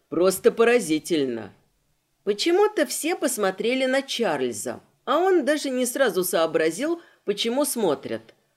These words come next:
а сообразивши, обругал себя. Идиот.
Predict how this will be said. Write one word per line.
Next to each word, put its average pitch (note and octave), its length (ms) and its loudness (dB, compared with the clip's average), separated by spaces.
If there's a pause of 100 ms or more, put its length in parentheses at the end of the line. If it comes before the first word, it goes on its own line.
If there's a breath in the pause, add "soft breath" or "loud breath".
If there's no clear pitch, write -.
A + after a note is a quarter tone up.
а C#4+ 100 -2
сообразивши, C4 920 0 (240 loud breath)
обругал A#3 580 0
себя. A#2+ 460 -8 (400)
Идиот. E3 640 -2